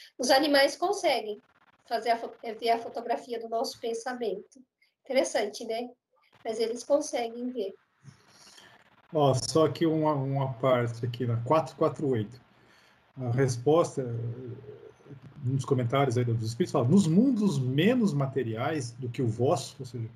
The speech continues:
Speaker 2: mais eterizados, "os espíritos se desprendem mais facilmente e se põem em comunicação apenas pelo pensamento,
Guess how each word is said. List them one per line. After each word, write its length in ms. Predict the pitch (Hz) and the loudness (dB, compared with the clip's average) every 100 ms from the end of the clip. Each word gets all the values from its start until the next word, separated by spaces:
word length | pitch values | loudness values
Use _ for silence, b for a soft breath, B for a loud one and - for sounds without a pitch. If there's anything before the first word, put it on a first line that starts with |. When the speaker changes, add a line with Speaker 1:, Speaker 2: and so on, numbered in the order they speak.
| _ _ _ - | _ _ _ -8
Speaker 2:
mais 360 | 123 123 120 | -4 -2 0
eterizados, 920 | 117 117 123 113 110 123 151 175 - - - _ B - | 0 0 -2 -2 -2 0 0 -2 -8 -20 -20 _ B -4
"os 140 | 147 | -2
espíritos 560 | 151 - 180 202 - - | -2 0 2 2 -2 -16
se 240 | - - 185 | -16 -4 2
desprendem 840 | 151 143 - 170 180 233 254 262 | 4 2 2 4 4 4 2 0
mais 400 | 226 151 185 208 | 0 0 0 -2
facilmente 840 | 160 143 147 123 113 147 202 - - B B B - | -6 -6 -6 -2 -2 0 -2 -4 -20 B B B -6
e 40 | |
se 160 | 147 175 | -2 -2
põem 380 | 135 208 294 277 | 4 6 8 4
em 60 | |
comunicação 920 | 202 214 190 180 - 151 - 254 208 - | 2 2 2 2 -2 -2 0 0 -2 -4
apenas 1120 | 214 240 - - 214 208 220 269 320 311 - _ | 0 0 -2 0 6 6 6 2 -2 -4 -12 _
pelo 280 | 214 202 220 | 4 4 4
pensamento, 640 | 233 214 285 254 165 143 | -2 -4 -2 -4 -4 -6